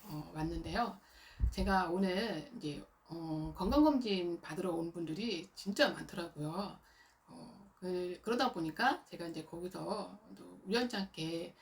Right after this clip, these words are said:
기다리면서, 음, 사람들 표정을 제가 또 보게 됐습니다. 근데 표정이 다들, 어, 없어요. 어,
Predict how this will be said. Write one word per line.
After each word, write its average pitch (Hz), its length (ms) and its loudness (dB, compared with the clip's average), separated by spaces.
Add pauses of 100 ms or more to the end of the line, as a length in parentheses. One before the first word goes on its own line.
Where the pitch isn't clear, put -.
(500)
기다리면서, 233 1160 2
음, 151 540 -2
사람들 233 720 0
표정을 285 480 6
제가 165 360 -6
또 - 220 -8
보게 202 260 0
됐습니다. 190 600 -8 (600)
근데 214 360 -4
표정이 269 680 0
다들, - 840 0 (440)
어, 160 580 -6
없어요. 196 520 2 (340)
어, - 460 -8